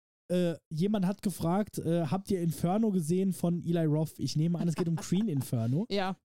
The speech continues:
Speaker 1: Ähm, ja, da haben wir sogar auch eben noch drüber geredet.
Speaker 2: Mhm.
Speaker 1: Und da dachte ich, da will ich dann ganz kurz einwerfen, ähm, weil da haben wir schon kurz drüber geredet.
Speaker 2: Ja.
Speaker 1: Also wir machen nochmal eine Folge irgendwann, die kommt.
Speaker 2: Genau, das
Speaker 1: Jetzt
Speaker 2: Skript,
Speaker 1: wahrscheinlich
Speaker 2: das Skript ist geschrieben.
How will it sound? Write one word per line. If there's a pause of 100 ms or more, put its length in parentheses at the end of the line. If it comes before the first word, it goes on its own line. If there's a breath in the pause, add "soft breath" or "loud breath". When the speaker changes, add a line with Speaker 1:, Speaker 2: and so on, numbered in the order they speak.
(160)
Speaker 1:
Ähm, (400)
ja,
da
haben
wir
sogar
auch
eben
noch
drüber
geredet.
Speaker 2:
Mhm. (240)
Speaker 1:
Und
da
dachte
ich,
da
will
ich
dann
ganz
kurz
einwerfen,
ähm, (480)
weil
da
haben
wir
schon
kurz
drüber
geredet.
Speaker 2:
Ja.
Speaker 1:
Also
wir
machen
nochmal
eine
Folge
irgendwann,
die
kommt. (280 loud breath)
Speaker 2:
Genau,
das
Speaker 1:
Jetzt
Speaker 2:
Skript,
Speaker 1:
wahrscheinlich (100)
Speaker 2:
das
Skript
ist
geschrieben.